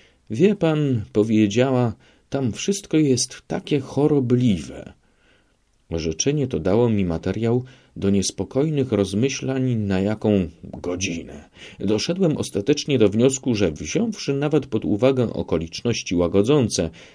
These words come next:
bo sam temat jest raczej obcy dla przeciętnej kobiecej wrażliwości, owa pani nie mogła być Włoszką. Ciekaw jestem, czy była w ogóle Europejką. W każdym razie łaciński temperament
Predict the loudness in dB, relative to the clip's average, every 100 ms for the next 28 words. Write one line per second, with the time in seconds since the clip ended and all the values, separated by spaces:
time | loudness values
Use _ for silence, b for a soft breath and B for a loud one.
0 | B -4 -2 0 2 0 2 2 2 2
1 | -2 0 -4 0 0 2 -2 -6 -8 -4
2 | -4 -2 -4 -2 -2 -4 -4 -4 -2 0
3 | 0 0 -2 0 -2 -2 -2 0 0 0
4 | -4 -6 B B B B B _ 0 4
5 | 2 0 -6 -2 0 2 2 2 0 -2
6 | -2 -2 -2 -2 0 0 -2 -10 -12 -16
7 | -20 _ _ _ _ _ _ _ _ _
8 | _ _ -4 -2 0 -2 -2 0 0 0
9 | 0 0 2 2 2 0 0 0 0 0
10 | 2 2 2 0 0 0 0 -6 -6 b
11 | b -8 -2 -2 0 0 0 0 0 -2
12 | -4 -4 -4 -4 -4 -2 0 -2 -6 -2
13 | -2 0 -2 0 2 0 -4